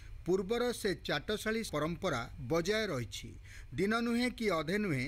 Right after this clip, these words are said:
ଆଜିକୁ ବାସ୍ତରୀ ବର୍ଷ ଧରି କନ୍ତିରା ଗ୍ରାମର ହନୁମାନ ମନ୍ଦିର ନିକଟରେ ଚାଲିଛି ଚାଟଶାଳୀଟିଏ। ଗାଁର କୁନି କୁନି ପିଲାମାନେ ପାଖ ସ୍କୁଲରେ ନାମ ଲେଖାଇବା ପୂର୍ବରୁ ଏହିଠାରେ ଆସି ଓଡ଼ିଆ ଅକ୍ଷର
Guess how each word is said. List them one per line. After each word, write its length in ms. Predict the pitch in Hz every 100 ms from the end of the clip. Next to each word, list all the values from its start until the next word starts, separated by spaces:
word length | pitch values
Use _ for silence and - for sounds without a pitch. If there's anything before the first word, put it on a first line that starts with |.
| - -
ଆଜିକୁ 380 | 160 170 196 196
ବାସ୍ତରୀ 500 | 139 165 185 - 190
ବର୍ଷ 280 | 147 151 - 190
ଧରି 220 | 170 185 214 - - -
କନ୍ତିରା 480 | 160 185 - 233 214
ଗ୍ରାମର 440 | 165 175 185 190 185
ହନୁମାନ 360 | 156 180 214 220
ମନ୍ଦିର 320 | 214 214 202 202
ନିକଟରେ 480 | 151 185 180 190 175
ଚାଲିଛି 500 | - 143 185 - 117 - - -
ଚାଟଶାଳୀଟିଏ। 840 | - 170 214 202 214 160 120 107 - - - - 120
ଗାଁର 380 | 180 208 226 233
କୁନି 220 | - 190 196
କୁନି 260 | 202 185 151
ପିଲାମାନେ 480 | 151 156 196 202 123 147 - - -
ପାଖ 240 | 170 180 240 247
ସ୍କୁଲରେ 480 | - 180 202 208 214
ନାମ 260 | 175 151 190
ଲେଖାଇବା 440 | 214 190 208 202 180
ପୂର୍ବରୁ 480 | - 135 156 190 123 - - -
ଏହିଠାରେ 480 | 180 214 214 208 185
ଆସି 320 | 151 143 185 220 -
ଓଡ଼ିଆ 340 | 170 208 220 220 151
ଅକ୍ଷର 400 | - - 196